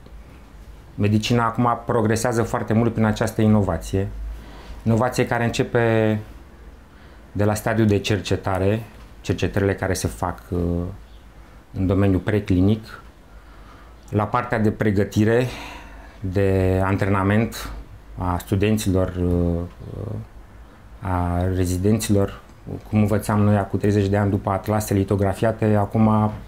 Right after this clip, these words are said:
ai programe virtuale în care vezi anatomia trei D, de exemplu, sau simulatoare. Nu trebuie uitat de, uh, progresele enorme care s-au făcut în, uh,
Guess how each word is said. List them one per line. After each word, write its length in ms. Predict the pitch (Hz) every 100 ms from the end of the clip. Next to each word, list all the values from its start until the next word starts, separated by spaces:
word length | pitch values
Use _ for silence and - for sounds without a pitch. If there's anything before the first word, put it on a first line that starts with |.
| - - - -
ai 200 | 104 110
programe 440 | 110 107 117 113
virtuale 500 | 107 110 107 120 101
în 60 | 98
care 180 | 98 101
vezi 200 | 107 104
anatomia 640 | 104 104 104 104 104 101
trei 280 | 98 107 104
D, 80 | 101
de 320 | 113 107 92
exemplu, 400 | 95 95 92 95
sau 160 | - 95
simulatoare. 680 | - 92 90 90 107 104 98 - - - - - - - - - -
Nu 80 | 104
trebuie 380 | 98 113 110 117
uitat 320 | 113 110 120
de, 340 | 113 113 110 113 110 107 107 - 104
uh, 320 | 98 95 95 - 101 - - - - - -
progresele 460 | 113 107 113 113
enorme 320 | 110 113 117 117
care 160 | 117
s-au 160 | 113 113
făcut 380 | - 98 120 -
în, 260 | 113 110
uh, 420 | 110 107 107 110